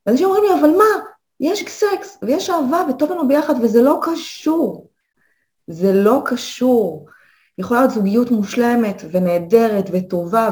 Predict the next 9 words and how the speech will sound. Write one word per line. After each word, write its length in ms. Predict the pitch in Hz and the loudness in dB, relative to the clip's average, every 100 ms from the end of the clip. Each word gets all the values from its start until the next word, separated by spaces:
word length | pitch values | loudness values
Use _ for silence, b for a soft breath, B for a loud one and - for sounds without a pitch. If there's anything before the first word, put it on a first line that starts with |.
| 165 | -4
וכיפית 440 | 175 240 247 214 | -4 -4 -2 -4
וחברית, 580 | 175 - 160 165 208 240 165 | -4 -6 -2 2 2 0 -2
ועדיין 840 | 170 - 147 165 175 208 277 381 415 - _ _ _ - | -4 -6 -8 -4 -2 0 0 0 -4 -10 _ _ _ -6
יש 240 | 247 - | -6 -4
את 40 | |
הצורך 520 | 185 - 208 226 240 262 | -10 -6 -2 0 0 -2
הזה 220 | 269 294 311 - _ _ - | -2 -4 -6 -14 _ _ -8
לעוד 520 | 156 151 - 185 180 | -6 -4 4 6 6
משהו, 420 | 160 147 147 - | 2 -4 -8 -12